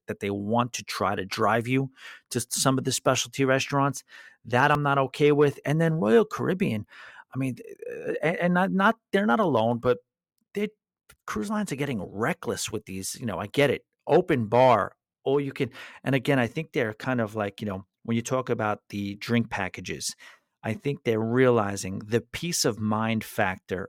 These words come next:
of n-, just knowing that you don't have to go into your wallet just as much as the actual cost itself is attractive to the guest. And I think they're using that to kinda, I guess, leverage weight, uh, leverage, uh, leverage those prices up more and more.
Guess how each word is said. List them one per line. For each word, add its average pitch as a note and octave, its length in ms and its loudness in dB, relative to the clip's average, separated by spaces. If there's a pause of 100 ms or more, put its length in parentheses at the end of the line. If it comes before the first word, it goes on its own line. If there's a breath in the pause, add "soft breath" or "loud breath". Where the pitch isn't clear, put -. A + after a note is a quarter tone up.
of G2 120 -12
n-, A2 260 0
just D3 300 -4
knowing A#2 540 2
that F#2+ 160 -4
you G2+ 80 -6
don't G#2+ 140 -2
have G#2 180 -4
to A2 80 -8
go G#2+ 260 -2
into A2+ 220 -6
your A#2 140 2
wallet B2 340 4 (280 loud breath)
just D3 300 0
as B2+ 160 0
much C3 260 0
as G#2+ 100 -6
the - 180 -16
actual A2+ 580 -2
cost A#2 400 2
itself G2 640 -2
is - 120 -4
attractive A2+ 680 -4
to - 100 -10
the G2+ 120 -12
guest. G#2 420 -4 (260 loud breath)
And B2 140 0
I A#2 60 0
think B2 260 -6
they're G2+ 100 -2
using G#2+ 520 -2
that A#2+ 320 0
to - 60 -16
kinda, G#2+ 380 -2 (400 loud breath)
I G2 80 -4
guess, G2+ 260 -4
leverage G#2+ 480 0
weight, A2 460 -2
uh, G2+ 180 0
leverage, A#2+ 580 2 (200)
uh, C2+ 300 -6 (420)
leverage A#2+ 400 4
those B2 280 6
prices G2 540 -2
up A#2 220 -4
more A2 260 0
and G2+ 120 -2
more. A#2 360 4